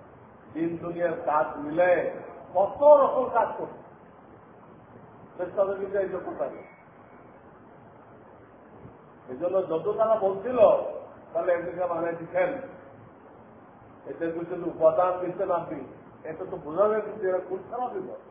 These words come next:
এদের উপাদান গুলো দেখেই বোঝা যাচ্ছে, আগুন আছে, আগুন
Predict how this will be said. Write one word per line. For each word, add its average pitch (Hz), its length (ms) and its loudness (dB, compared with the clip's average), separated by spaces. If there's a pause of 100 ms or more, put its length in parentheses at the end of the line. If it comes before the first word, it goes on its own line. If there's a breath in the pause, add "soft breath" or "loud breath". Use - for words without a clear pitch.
(720)
এদের 160 200 -4
উপাদান 185 720 4
গুলো 214 240 -2
দেখেই 220 300 0
বোঝা 226 200 4
যাচ্ছে, 214 380 -4 (400)
আগুন 170 320 -2
আছে, 160 300 -4 (400)
আগুন 147 200 -4